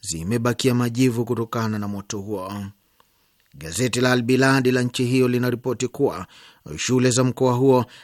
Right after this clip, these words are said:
zinawapokea wananchi waliolazimika kuwa wakimbizi wa ndani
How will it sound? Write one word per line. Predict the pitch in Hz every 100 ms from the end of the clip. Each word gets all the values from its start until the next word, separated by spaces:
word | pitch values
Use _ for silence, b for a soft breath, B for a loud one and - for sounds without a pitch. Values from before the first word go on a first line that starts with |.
| B
zinawapokea | 82 80 85 90 123 123 127 120 - 135 131
wananchi | 131 131 135 135 -
waliolazimika | 135 131 131 123 127 135 127 127
kuwa | - 127
wakimbizi | 123 - 127 135 127
wa | 135
ndani | 131 131 117 98